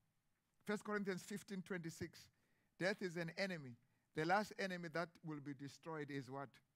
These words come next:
Is death." And then right there, right there, Paul seems to be arguing and defending this God and his character. And he says, You are complaining about death and misery. God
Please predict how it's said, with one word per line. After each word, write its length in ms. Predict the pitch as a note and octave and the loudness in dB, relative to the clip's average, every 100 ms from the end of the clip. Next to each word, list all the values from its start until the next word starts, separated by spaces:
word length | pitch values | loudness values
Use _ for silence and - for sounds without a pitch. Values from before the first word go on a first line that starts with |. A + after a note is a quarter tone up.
| _ _ _ - | _ _ _ -12
Is 120 | G#2 | -8
death." 280 | A#2 B2 A2 - - _ _ _ _ - | -4 -2 -4 -6 -20 _ _ _ _ 6
And 160 | F3 | 10
then 160 | G3+ G#3+ | 12 12
right 240 | G3+ A3+ | 12 12
there, 240 | F3 F3 D3 - _ _ _ _ _ _ _ - | 12 10 10 0 _ _ _ _ _ _ _ -4
right 280 | D#3 G3 A#3 | 6 8 8
there, 120 | G3+ | 6
Paul 420 | E3 A3 A3+ A3+ G3+ | 2 0 2 2 0
seems 400 | - A3+ G3 - | -4 -2 -2 -2
to 140 | F#3 | -4
be 180 | D#3 C#3 - _ _ _ _ - | -2 -2 -4 _ _ _ _ 6
arguing 540 | A#3+ F3 E3+ D3 A#2+ - - | 6 6 0 -2 -4 -10 0
and 180 | E3+ E3 | 0 4
defending 800 | F3+ - - B3+ A3+ E3+ C3+ A#2 - _ - | 0 0 6 6 8 4 4 0 -14 _ 0
this 300 | G#3 F3+ - - | 2 2 -2 0
God 280 | F3+ F#3+ E3 - | 4 4 4 0
and 160 | - E3+ | 2 6
his 180 | F#3+ - | 4 4
character. 540 | - F#3 E3 - B2 - - - - _ F#3 | 8 8 8 2 -6 -6 -20 -20 -20 _ 4
And 140 | F#3+ | 4
he 60 | F#3+ | 4
says, 300 | G3+ F3 D#3 | 2 2 0
You 220 | E3+ F3+ | 2 4
are 160 | F3 E3+ | 4 2
complaining 440 | G3+ F#3+ B3 C4 | -2 2 2 4
about 300 | A3 F3 E3 | 2 2 2
death 220 | F3+ G#3+ A3 | 4 6 4
and 160 | F#3+ | 2
misery. 420 | G3+ G#3+ F#3 E3+ - _ _ _ _ _ | 0 0 0 -2 -4 _ _ _ _ _
God 200 | E3+ G3 | 2 2